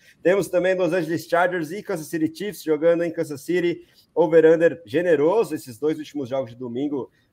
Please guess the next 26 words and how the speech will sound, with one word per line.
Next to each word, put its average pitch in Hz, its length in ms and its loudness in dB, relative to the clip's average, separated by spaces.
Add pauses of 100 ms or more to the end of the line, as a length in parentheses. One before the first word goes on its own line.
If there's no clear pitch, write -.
é, 113 140 -2
vão 123 340 -4
lavar 139 440 0
a 139 40 2
alma 143 320 2
do 127 120 -8
fantasy, 143 480 -4
aparentemente, 123 760 -10
né? 135 100 -6
Quarenta 131 400 -8
e 127 40 -8
oito 131 200 -12
ponto 123 220 -14
cinco, 151 500 -8
a 117 200 -4
pontuação 120 400 -14
somada 117 280 -12
esperada, 117 520 -6
e - 20 -8
os 117 140 -14
Chiefs 156 260 -6
favoritos 135 420 -8
por 131 140 -20
cinco 143 260 -12
e 131 40 -10
meio. 104 240 -8